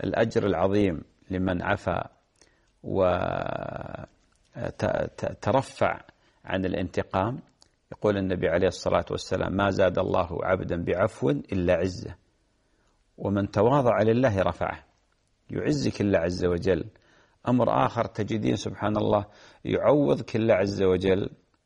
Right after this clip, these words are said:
يعوضك ب-، براحة، بانشراح صدر وطمأنينة. هذه ما يجدها أصحاب الثارات. أصحاب الثارات يتقلبون،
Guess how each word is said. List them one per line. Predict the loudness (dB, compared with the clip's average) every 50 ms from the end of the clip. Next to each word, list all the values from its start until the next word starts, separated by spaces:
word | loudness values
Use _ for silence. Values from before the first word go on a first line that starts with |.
| _ _ _ -14
يعوضك | -6 -4 -2 0 0 0 -2 -2 -2 -2
ب-، | -2 0 0 0 -2 -2 -2
براحة، | -2 -2 -2 0 -2 -2 -4 -4 -8 -12 -12 -14 -18 -10
بانشراح | -8 -8 -8 -4 -2 -2 -2 -2 -2
صدر | -4 -2 -2 0 0 -2 -6
وطمأنينة. | -6 -6 -4 -2 -2 0 0 2 4 4 4 2 0 -4 -8 -12 _ _ _ _ _ _ _ _ _ _
هذه | -4 -4 -2 0 2
ما | 2 4 4
يجدها | 6 4 4 4 2 0 2 0 -2 -2
أصحاب | -4 -6 -4 -2 -2 0 0
الثارات. | -2 -8 -6 -4 -4 -2 -2 -2 -4 -6 -10 _ _ -20 -20 _ _ _ _ _ _ _ _ _ _ _ _
أصحاب | -14 -12 -10 -6 -2 0 0 0
الثارات | 0 -4 0 0 2 4 4 2 2 -2
يتقلبون، | -6 -6 -6 -8 -4 -2 0 2 2 2 2 2 0 0 -2